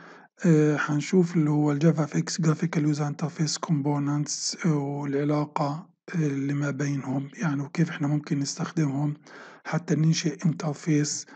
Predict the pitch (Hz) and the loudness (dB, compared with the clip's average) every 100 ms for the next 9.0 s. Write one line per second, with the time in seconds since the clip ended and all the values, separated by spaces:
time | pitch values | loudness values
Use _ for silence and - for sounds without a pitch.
0 | - - 156 - 143 131 135 143 139 135 | -2 4 4 2 -2 0 -2 -2 -4 -2
1 | 156 147 147 - 143 139 139 135 - - | -2 0 -2 -6 -4 -4 -4 -6 -10 -20
2 | _ - - 151 131 120 117 - - - | _ -20 -4 -2 -2 -4 -12 -16 -18 -20
3 | _ _ _ _ _ _ _ _ _ _ | _ _ _ _ _ _ _ _ _ _
4 | - - _ - _ _ - - 208 175 | -20 -20 _ -20 _ _ 2 8 10 10
5 | 170 143 151 156 151 170 160 147 151 175 | 8 6 4 2 6 6 6 4 0 2
6 | 156 160 151 147 147 139 165 147 139 165 | 2 2 0 2 0 4 4 4 -2 -4
7 | 170 147 160 143 139 143 156 151 160 143 | -2 -2 -2 -2 -2 0 -2 0 0 0
8 | 139 151 165 170 160 147 151 143 160 147 | 2 2 2 0 -2 -2 -4 -4 -4 -6